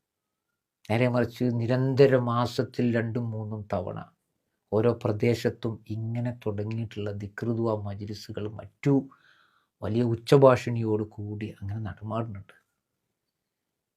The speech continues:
ഒരു ടൗണിൽ തന്നെ അഞ്ചും ആറും ഏഴും പള്ളികളിൽ നിന്ന് വി-, വ്യത്യസ്ത ഉമ്മ-, സെക്കൻഡുകളുടെ വ്യത്യാസത്തിൽ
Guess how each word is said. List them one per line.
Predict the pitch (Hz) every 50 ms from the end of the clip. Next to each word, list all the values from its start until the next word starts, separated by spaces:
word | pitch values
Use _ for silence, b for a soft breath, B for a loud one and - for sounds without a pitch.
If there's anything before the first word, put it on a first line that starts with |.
| _ _ _ _ _ _ _ _ _ _ _ -
ഒരു | 107 117
ടൗണിൽ | 110 120 110 110 117 127 139 127
തന്നെ | 131 - 127 123 123 123
അഞ്ചും | 123 117 110 107 - 120 117 110
ആറും | 107 107 110 104 113 113 107 101
ഏഴും | 104 104 107 110
പള്ളികളിൽ | 101 - 101 101 104 110 120 120 120 123 113 107
നിന്ന് | 107 107 98 95 101 101 101 104 -
വി-, | - - 101 104 - _ _ _ -
വ്യത്യസ്ത | 101 - - - 143 135 - - _ - 147 131 - 107
ഉമ്മ-, | 110 104 104 104 104 104 104 110 107 107 104
സെക്കൻഡുകളുടെ | - - 110 - - - 143 143 139 135 143 135 135 139 139 131 131
വ്യത്യാസത്തിൽ | 123 113 107 - - 113 107 104 - 104 101 - 104